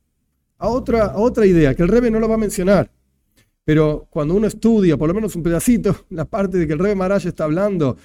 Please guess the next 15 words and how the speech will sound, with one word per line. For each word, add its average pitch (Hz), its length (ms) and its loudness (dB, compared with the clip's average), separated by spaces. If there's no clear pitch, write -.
de 143 140 -4
los 131 100 -2
conceptos 190 460 -4
que 156 100 -6
el 135 80 -2
Rebbe 190 380 4
cita 190 380 -4
en 139 100 -2
este 226 240 -2
discurso, 202 760 -2
como 156 160 -8
que 156 100 -2
tiene 214 200 -2
otra 185 260 -4
profundidad, 127 640 -2